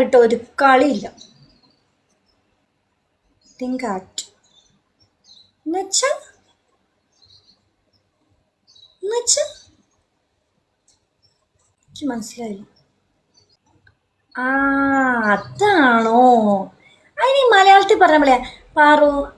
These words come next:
ആലോചിച്ച് തീരുമാനം എടുത്താ മതി." എൻ്റെ പാച്ചുവൊക്കെ, ഇങ്ങക്കൊക്കെ ഒരു കാര്യം അറിയും. എൻ്റെ പാച്ചു അമേരിക്ക, ജപ്പാൻ, ലണ്ടൻ, ന്യൂയോർക്ക്, രാജസ്ഥാൻ, എല്ലാ രാജ്യങ്ങളിലും പോയിട്ടുണ്ട്. പക്ഷേ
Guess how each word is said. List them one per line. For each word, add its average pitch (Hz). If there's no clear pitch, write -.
ആലോചിച്ച് 349
തീരുമാനം 247
എടുത്താ 240
മതി." 233
എൻ്റെ 466
പാച്ചുവൊക്കെ, 254
ഇങ്ങക്കൊക്കെ 339
ഒരു 247
കാര്യം 196
അറിയും. -
എൻ്റെ 370
പാച്ചു 233
അമേരിക്ക, 220
ജപ്പാൻ, 214
ലണ്ടൻ, 226
ന്യൂയോർക്ക്, 226
രാജസ്ഥാൻ, 262
എല്ലാ 370
രാജ്യങ്ങളിലും 240
പോയിട്ടുണ്ട്. 196
പക്ഷേ -